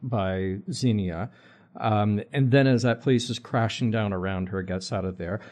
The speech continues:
She finds herself strapped into the helicopter with Bond. Um,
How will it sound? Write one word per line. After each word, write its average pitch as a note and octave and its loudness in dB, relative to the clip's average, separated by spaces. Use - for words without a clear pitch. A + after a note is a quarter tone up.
She - -6
finds D3 2
herself A#2 0
strapped - -2
into A#2 0
the G2+ 0
helicopter G#2 -2
with G#2 -4
Bond. F2 -6
Um, A#2 2